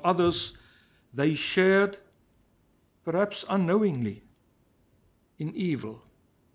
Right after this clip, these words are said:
Crimes against human beings are committed daily,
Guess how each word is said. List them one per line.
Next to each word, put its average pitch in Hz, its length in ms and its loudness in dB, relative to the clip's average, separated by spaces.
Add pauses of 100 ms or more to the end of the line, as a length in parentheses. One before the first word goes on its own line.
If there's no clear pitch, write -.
(840)
Crimes 202 440 2
against 190 340 4
human 208 280 6
beings 202 360 6
are 180 140 6
committed 190 640 2
daily, 156 600 8